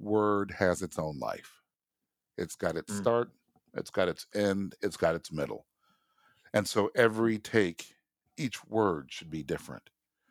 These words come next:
Speaker 2: Mm.
Speaker 1: And if you are really into,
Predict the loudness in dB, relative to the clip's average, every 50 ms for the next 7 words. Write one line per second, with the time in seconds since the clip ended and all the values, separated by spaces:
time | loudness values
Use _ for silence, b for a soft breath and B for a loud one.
0 | _ _ _ _ _ _ _ _ -4 0 2 4 6 4 4 4 0 -4 -4 -2
1 | 0 0 0 0 2 2 4 4 4 4 2 2 0 0 2 4 4 4 4 4
2 | 4 2 2 0 0 0 0 0 0 -4 -4 -2 0 2 2 4 4 2 2 2
3 | 0 -2 -4 -6